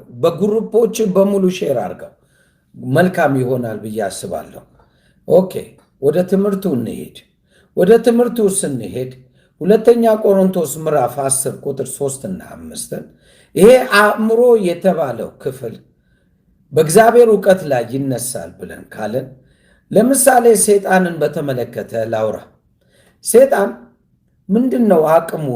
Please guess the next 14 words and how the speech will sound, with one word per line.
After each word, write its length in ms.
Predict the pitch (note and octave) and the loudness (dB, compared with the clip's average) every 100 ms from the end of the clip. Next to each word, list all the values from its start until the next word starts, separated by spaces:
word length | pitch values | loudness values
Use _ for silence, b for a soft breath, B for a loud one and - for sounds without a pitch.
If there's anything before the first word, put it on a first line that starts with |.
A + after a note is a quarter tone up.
| A2 | -6
ብለህ 280 | A2 F#2 - _ | -8 -8 -14 _
ቁጭ 220 | F#3 - D3+ | -10 -6 -8
ብለህ 240 | G#2 F#2 | -6 -8
ብታስብ፣ 560 | - A#2 C#3+ - - F3+ _ _ | -8 -4 -2 -2 -6 -10 _ _
በአዲሱ 400 | A#2 C3+ D3+ G3 G#3 | -2 0 0 -2 -2
ኪዳን 360 | F#3+ E3+ A#2 F#2+ | -6 -8 -6 -8
ላይ 180 | G2+ C3+ - _ _ _ _ | -8 -12 -14 _ _ _ _
ጦር 260 | - E3 F3+ | 0 2 2
የለው፣ 340 | B2+ A#2 C#3+ C#3 - _ _ - | -2 -4 -6 -8 -16 _ _ -14
ጉልበት 440 | A#2 B2 C3+ - A#2+ | -8 -4 -2 -4 -6
የለው፣ 360 | F#2+ G2+ C3 C3+ - _ _ _ A#2 | -8 -4 -6 -6 -12 _ _ _ -6
ምንም 400 | C3+ F3+ F3+ F#3+ D3+ | 0 0 2 0 0
ነገር 280 | C3+ C3+ B2+ | 0 -2 -2
የለውም። 460 | B2 A2+ G2+ D#2+ | -4 -4 -8 -10